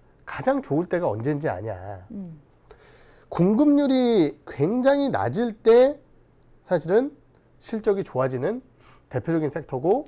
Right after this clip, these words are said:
Speaker 2: 아.
Speaker 1: 밸류에이션도 높게 받을 수 있는 섹터다."
Speaker 2: 아.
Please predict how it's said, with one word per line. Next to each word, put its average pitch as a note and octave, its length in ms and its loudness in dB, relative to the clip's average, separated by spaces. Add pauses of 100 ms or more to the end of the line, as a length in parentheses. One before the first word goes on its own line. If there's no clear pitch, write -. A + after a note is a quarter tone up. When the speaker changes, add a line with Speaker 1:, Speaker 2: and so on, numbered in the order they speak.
Speaker 2:
아. A3 680 -12
Speaker 1:
밸류에이션도 D#3 480 2
높게 A#2+ 260 -2
받을 C3+ 220 2
수 A#2+ 120 -12
있는 A2 180 -8
섹터다." G#2+ 500 -8 (100)
Speaker 2:
아. - 340 -16